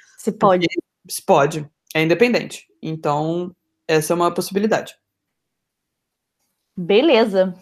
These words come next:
Speaker 1: Cobrimos todos os tópicos?
Speaker 2: Olha, acho que sim.
Speaker 1: Então, povo, aquela despedida de sempre.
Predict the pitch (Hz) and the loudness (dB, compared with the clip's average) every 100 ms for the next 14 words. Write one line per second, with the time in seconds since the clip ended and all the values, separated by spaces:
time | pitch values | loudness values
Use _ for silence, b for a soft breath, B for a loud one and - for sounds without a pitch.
0 | - - 226 247 254 262 233 208 - 254 | -6 0 4 4 2 2 2 2 0 0
1 | - - 427 - - _ _ _ _ _ | 0 0 0 -2 -20 _ _ _ _ _
2 | - 170 151 139 139 - 180 - 123 - | -6 0 0 0 -6 -8 -10 -12 -18 -18
3 | _ _ _ _ _ _ - - - - | _ _ _ _ _ _ -20 -20 -20 -6
4 | 277 277 - 269 262 262 277 254 226 220 | -2 2 4 6 6 6 8 8 6 4
5 | 220 220 - _ _ _ _ 262 277 294 | 0 0 -6 _ _ _ _ -4 2 2
6 | 285 226 - 240 254 254 220 - 226 214 | 2 -2 -8 -4 -2 -2 -6 -4 -2 -2
7 | 220 247 285 | -4 -2 -2